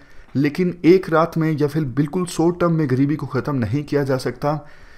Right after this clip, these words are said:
हमें सस्टेनेबल प्रयास करने होंगे गरीबी को ख़त्म करने के लिए। आर्टिकल में देखो ये भी कहा जाता है, मैटरनल एजुकेशन यानी मदर की एजुकेशन से और भी काफ़ी सारे फ़ायदे होते हैं,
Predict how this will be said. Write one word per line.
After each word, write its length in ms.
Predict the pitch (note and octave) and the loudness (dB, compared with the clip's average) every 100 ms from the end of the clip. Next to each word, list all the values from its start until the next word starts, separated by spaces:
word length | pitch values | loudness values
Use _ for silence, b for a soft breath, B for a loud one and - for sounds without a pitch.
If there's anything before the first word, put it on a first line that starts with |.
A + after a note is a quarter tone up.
| B B B B | B B B B
हमें 440 | - C#3+ E3 F3 - | 0 2 2 0 -4
सस्टेनेबल 540 | - D#3+ D3+ F3+ F#3 G3 | -2 0 2 2 4 4
प्रयास 360 | E3 D3+ D3+ - | 2 2 0 0
करने 220 | C#3+ D3+ | -2 -2
होंगे 280 | A#2+ B2+ D#3 | 0 0 0
गरीबी 320 | C3 C3 D3 | 0 0 0
को 120 | E3 | -2
ख़त्म 280 | D#3 C3+ C#3 | -2 -2 -2
करने 280 | A2+ G2+ G#2 | -2 -4 -4
के 120 | - | -4
लिए। 280 | G2 G2 F#2+ F#2+ B B B B B | -4 -4 -4 -8 B B B B B
आर्टिकल 300 | - E3+ G#3 | 4 4 2
में 120 | A#3 G3+ | 2 4
देखो 180 | G3+ | 2
ये 160 | F#3 E3+ | 2 2
भी 80 | G3 | 2
कहा 260 | C#3 C3 C#3+ | -2 -2 -2
जाता 240 | C3+ C3 | -2 -2
है, 260 | - D#3 F3 - - - - - - - - - - - b b b b - - C3 | -4 -4 -6 -10 -18 -16 -14 -14 -14 -14 -14 -16 -18 -20 b b b b -20 -8 2
मैटरनल 520 | D#3+ F3+ G#3+ B3+ - | 2 4 4 2 2
एजुकेशन 440 | D3+ D#3 D#3+ E3+ D#3 | 0 0 0 0 0
यानी 160 | F3 | 2
मदर 300 | D#3 D#3+ G#3+ | 2 4 4
की 180 | G#3 G#3 | 4 0
एजुकेशन 480 | G3 D3+ - E3+ F#3+ | 0 -2 -2 -2 -2
से 120 | F3+ - | -4 2
और 240 | F#3+ A#3+ | 4 4
भी 80 | G#3 | 2
काफ़ी 240 | D#3+ D3+ | 0 -2
सारे 180 | D#3+ D3 | -2 -4
फ़ायदे 260 | C#3+ A#2 A#2 | -4 -4 -2
होते 240 | G#2 G#2+ G#2+ | -4 -4 -4
हैं, 260 | G2+ G2+ | -4 -6